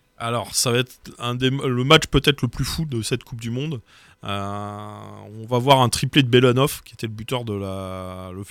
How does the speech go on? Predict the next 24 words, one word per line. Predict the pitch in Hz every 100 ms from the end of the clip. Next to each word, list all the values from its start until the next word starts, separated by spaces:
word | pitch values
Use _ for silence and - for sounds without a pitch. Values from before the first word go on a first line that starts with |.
| 123
le |
Ballon | 110 117 110
d'Or | 139 156
d'ailleurs, | 107 135
quatre-vingt-six. | - - 113 104 - 156 - - - - - _
Et, | 98
mais | 113
ça | - 127
va |
pas | 127 170
suffire | - 151 170
pour | -
battre | 127 135 127
la |
Belgique, | 127 120 139
qui | - 113
va | 120
finir | - 127 131
par | 135 127
l'emporter | 117 120 - 135
après | -
prolongation | 117 120 117 120 -
quatre | 127 135 -
trois. | 135